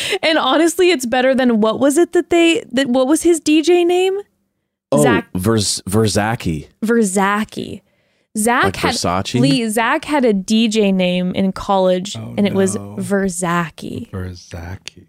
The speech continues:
Speaker 1: I'm gonna call him
Speaker 2: Yeah.
Speaker 1: Verzaki.
Speaker 2: Verzaki.
Speaker 1: Yeah, I'm gonna go with that.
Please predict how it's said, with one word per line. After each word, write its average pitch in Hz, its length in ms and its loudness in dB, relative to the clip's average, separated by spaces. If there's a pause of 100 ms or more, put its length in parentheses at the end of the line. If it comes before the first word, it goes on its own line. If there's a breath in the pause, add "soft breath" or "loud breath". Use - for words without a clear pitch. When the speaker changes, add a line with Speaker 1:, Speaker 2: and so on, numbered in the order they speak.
(140)
Speaker 1:
I'm 269 100 0
gonna 381 140 2
call 220 200 0
him 208 100 2
Speaker 2:
Yeah. 196 80 2
Speaker 1:
Verzaki. 160 600 -4
Speaker 2:
Verzaki. 104 680 0
Speaker 1:
Yeah, 240 100 2
I'm 233 100 2
gonna 262 140 2
go 202 180 2
with 190 140 0
that. 107 320 -2